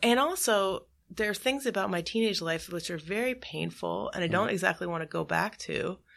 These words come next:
Speaker 1: And so when all this stuff happened with motherhood that was, like, fresh and also coming of age stuff, but a different coming of age, that really inspired me. So I was like, "I'm gonna, you know, work on,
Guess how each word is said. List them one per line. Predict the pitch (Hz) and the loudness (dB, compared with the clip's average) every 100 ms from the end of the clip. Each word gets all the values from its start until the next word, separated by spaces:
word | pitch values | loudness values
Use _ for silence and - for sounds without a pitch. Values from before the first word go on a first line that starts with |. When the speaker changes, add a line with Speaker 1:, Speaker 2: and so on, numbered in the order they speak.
| - - - | -20 -14 -2
Speaker 1:
And | 180 | 2
so | 208 | 4
when | 196 | 4
all | 202 | 2
this | 208 190 | 0 -2
stuff | - 175 | -2 -2
happened | 180 175 170 | -2 -4 -4
with | 165 156 - | -6 -6 -10
motherhood | 180 165 214 254 160 151 | -4 -2 0 0 0 0
that | - - | -2 -4
was, | - | -6
like, | - - - - | -8 -10 -16 -14
fresh | - 113 110 - | 0 2 4 2
and | - - | -4 -8
also | 175 247 - | -8 -6 -6
coming | - - 180 196 | -8 -8 -4 -2
of | 160 156 | -2 0
age | 233 240 | 0 0
stuff, | - 76 67 - - _ - - - | -2 0 -2 -4 -20 _ -20 -12 -2
but | 160 | 0
a | |
different | 147 180 180 196 | 2 2 2 -4
coming | - 139 143 | -4 -4 -2
of | 139 139 | -4 0
age, | 139 165 175 - - - _ | 0 0 -2 -8 -14 -20 _
that | 175 220 - - - _ _ - | 2 2 2 -4 -20 _ _ -20
really | 156 175 214 262 208 170 151 151 - | -16 -4 2 6 6 2 -2 -4 -8
inspired | 147 - - 208 254 170 | -6 -6 0 2 4 2
me. | - - 226 - _ _ | -2 -4 -4 -8 _ _
So | - 180 170 | -4 0 4
I | 160 160 | 4 4
was | 165 170 | 2 0
like, | 165 | -2
"I'm | 190 233 | -2 0
gonna, | 196 160 _ _ _ | -2 -4 _ _ _
you | 185 | -10
know, | 156 | -10
work | 147 175 175 | -4 -2 -2
on, | 175 143 143 | -4 -4 -8